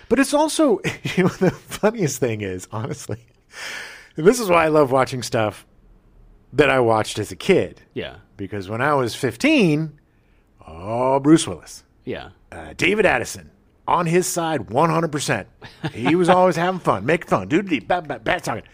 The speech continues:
Speaker 1: Now as an adult, I'm totally on Cybill Shepherd's side. Like,
Speaker 2: <laughs>
Speaker 1: dude, be more professional.
Speaker 2: Yeah. <laughs>
Speaker 1: You, you, you gotta, you know, rein it in. You're not, they're not helping the clients any
Speaker 2: Right,
Speaker 1: with your
Speaker 2: right.
Speaker 1: jibbity jabbity jive, you know,
Speaker 2: Right.
Speaker 1: with your birds, birds, baby. Come on, Maddie.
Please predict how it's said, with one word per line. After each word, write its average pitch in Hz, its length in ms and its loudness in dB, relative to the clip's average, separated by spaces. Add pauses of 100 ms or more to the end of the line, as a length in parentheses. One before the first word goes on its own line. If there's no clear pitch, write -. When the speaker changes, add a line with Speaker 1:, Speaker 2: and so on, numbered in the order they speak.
(300)
Speaker 1:
Now 302 280 4
as 170 100 2
an 151 60 -2
adult, 139 460 4 (720)
I'm 208 140 -4
totally 226 440 6
on 117 120 -4
Cybill 120 260 0
Shepherd's - 380 0
side. 104 260 0
Like, 110 180 -2
Speaker 2:
<laughs> 208 100 4
Speaker 1:
dude, 302 280 8 (580)
be 392 140 4
more 277 180 6
professional. 120 720 2
Speaker 2:
Yeah. - 100 -4
<laughs> - 520 -6
Speaker 1:
You, 160 220 4
you, 240 200 -4
you 285 180 2
gotta, 269 340 4
you 233 100 4
know, 165 100 6
rein 240 380 0
it 226 80 -4
in. 175 160 4
You're 214 100 0
not, 240 160 -2 (600)
they're 277 140 -8
not 247 180 -2
helping 233 240 -2
the 220 60 -2
clients 233 380 -2
any 196 180 2
Speaker 2:
Right, 165 40 -2
Speaker 1:
with 151 160 -4
your 156 60 -4 (140)
Speaker 2:
right. 190 80 -2
Speaker 1:
jibbity 190 60 -10
jabbity 190 320 0
jive, 170 400 2
you 139 60 -2
know, 143 380 -2
Speaker 2:
Right. 80 160 -10
Speaker 1:
with 156 100 -4
your - 80 -18
birds, 180 240 -4
birds, 180 300 -4
baby. 185 200 -6
Come - 220 -8
on, 233 180 -4
Maddie. 214 500 -2